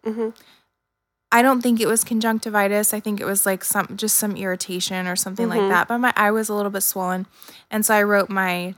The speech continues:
Speaker 2: directors to be like, "Should I come? What should I do?" And they were like, "No problem. Go ahead and come. We don't think you're gonna put your eye on anybody."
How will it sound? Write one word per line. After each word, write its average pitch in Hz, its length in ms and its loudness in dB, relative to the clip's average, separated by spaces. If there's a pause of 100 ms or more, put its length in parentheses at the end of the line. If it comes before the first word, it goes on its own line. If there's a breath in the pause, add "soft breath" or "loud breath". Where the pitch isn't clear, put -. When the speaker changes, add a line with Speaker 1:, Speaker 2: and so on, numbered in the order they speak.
Speaker 2:
directors 185 580 -4
to 196 100 -4
be 196 140 -10
like, 175 320 -10 (540)
"Should 196 200 -6
I - 80 -2
come? 311 520 0
What 254 140 -2
should - 160 -4
I 175 80 -8
do?" 240 240 -2
And 240 100 0
they 226 80 0
were 202 60 -2
like, 202 180 -4
"No 277 140 0
problem. 214 460 -2
Go 196 100 -2
ahead 208 160 -4
and 190 80 -10
come. 185 260 -4
We 190 60 -6
don't 196 180 -6
think 196 160 -6
you're 175 120 -10
gonna 175 300 -8 (120)
put - 180 -12
your - 80 -8
eye 160 140 0
on 165 140 -4
anybody." 156 380 -4